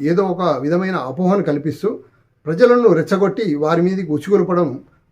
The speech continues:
వారు వెన్నతో పెట్టిన విద్య. వాళ్ళు అదే విధంగా బతుకుతూ వాళ్ళ కాలాన్ని గడుపుకుంటారు. ఇలాంటి వారిని పోలీసు వారు గుర్తించి ఈ అమాయకమైన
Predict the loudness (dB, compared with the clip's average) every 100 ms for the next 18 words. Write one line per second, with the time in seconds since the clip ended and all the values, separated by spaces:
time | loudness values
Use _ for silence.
0 | -6 -2 0 0 -4 -16 _ _ _ -8
1 | -2 2 2 2 0 0 0 -4 -8 -12
2 | _ _ -6 -4 -4 0 2 4 6 6
3 | 4 2 2 0 0 -2 -4 -14 _ -14
4 | -6 -2 -2 -2 -2 -2 0 -2 -4 -4
5 | -12 _ -8 -6 -4 -4 -2 -4 -8 -12
6 | _ _ _ -6 -2 0 0 0 0 0
7 | -2 -4 -10 _ _ -4 -4 0 2 2
8 | -2 -2 -2 -4 -8 -12 _ _ -14 -4
9 | -2 2 4 4 2 0 0 0 -2